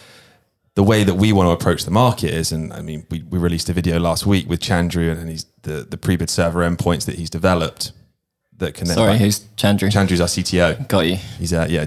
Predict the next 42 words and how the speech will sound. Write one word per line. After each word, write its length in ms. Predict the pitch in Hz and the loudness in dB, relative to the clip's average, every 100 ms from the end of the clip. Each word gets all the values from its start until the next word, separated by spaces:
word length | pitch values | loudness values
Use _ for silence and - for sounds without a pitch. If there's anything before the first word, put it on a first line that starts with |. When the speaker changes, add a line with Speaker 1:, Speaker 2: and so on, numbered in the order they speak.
| - | -4
Speaker 1:
absolute 340 | 85 - 80 | -6 -6 -8
genius. 480 | - 78 78 71 - | -6 -6 -4 -6 -8
He's 200 | 80 80 | -8 -8
an 80 | - | -6
ex-Sky, 600 | 104 - - - 90 80 - | -4 -2 -2 2 2 2 -4
so 160 | - | -6
he's 100 | 80 | -6
got 160 | 76 80 | -4 -4
a 40 | |
good, 440 | - 92 85 - - | 0 2 2 0 -2
um, 340 | 85 82 80 - | -2 -2 -4 -4
broadcasting 600 | 90 85 - 80 - 76 | 0 0 0 -4 -4 -8
experience, 520 | - 85 78 73 - | -6 -4 -4 -6 -8
and 140 | 78 | -8
he's 140 | 85 - | -10 -10
come 240 | - 78 | -8 -6
into 260 | 76 - - | -6 -8 -10
Prebid 600 | _ - 82 80 73 - | _ -6 -4 -4 -6 -8
with 120 | - | -10
fresh 400 | - 82 80 - | -6 -4 -4 -4
eyes. 320 | 80 85 113 | -2 -2 -2
So, 180 | - 82 | -2 -2
like, 240 | 80 - - | -2 -4 -4
Speaker 2:
Yeah. 220 | 107 98 - - _ | -2 -2 -6 -20 _
Speaker 1:
can 100 | - | -6
see 200 | - 98 | -2 -2
the 80 | 87 | -2
framework, 600 | - 123 101 85 80 - | 0 2 2 2 0 -2
but 100 | 80 | -4
is 120 | 78 | -4
coming 260 | - 87 82 | -6 -6 -6
at 80 | 76 | -6
it 80 | 69 | -10
with 80 | |
a 60 | 80 | -14
different 380 | - 78 82 76 | -14 -16 -12 -10
way 120 | 78 | -10
to 120 | - | -8
solve 320 | - 80 78 | -8 -8 -8
it, 80 | - | -12
which 200 | 64 - | -14 -12
is, 120 | - | -12